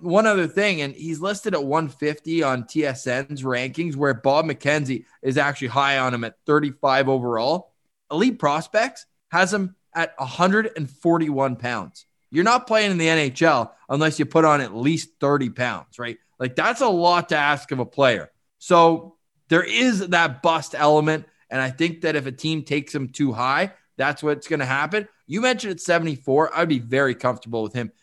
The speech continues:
at seventy-four. I have him as a three-star guy because I think he's gonna go well before that.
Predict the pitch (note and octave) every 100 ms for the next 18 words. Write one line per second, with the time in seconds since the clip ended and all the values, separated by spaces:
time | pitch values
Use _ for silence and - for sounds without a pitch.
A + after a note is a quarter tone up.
0 | _ C3+ C3 - C3 B2 G#2 - B2+ A#2+
1 | - D#3 D#3+ F3+ D#3+ D#3+ D#3+ - _ -
2 | C#3 C#3 D3 C#3+ C3 - C3+ E3+ F#3 -
3 | D#3+ D3 D3 A#2+ B2+ C#3 F3+ D3 C#3 B2
4 | - C#3+ A3+ - _ _ _ _ _ _
5 | _ - D3 E3+ F3 D3 E3 D3 C3 C3+
6 | C3+ B2 - _ A#2+ B2 G#2+